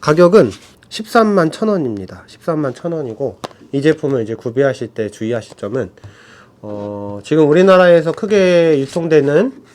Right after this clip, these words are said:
전기 자전거가, 어, 전기 자전거 시스템이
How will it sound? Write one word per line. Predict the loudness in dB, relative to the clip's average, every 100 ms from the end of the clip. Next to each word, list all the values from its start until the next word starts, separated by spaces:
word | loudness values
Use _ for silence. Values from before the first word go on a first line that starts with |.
| _
전기 | -6 -6
자전거가, | -2 -2 -2 -2 -4 0 -2 -2 _ _ _ -18
어, | -14
전기 | -2 0 2
자전거 | 0 0
시스템이 | -2 -6 -4 -2 0 -2 -4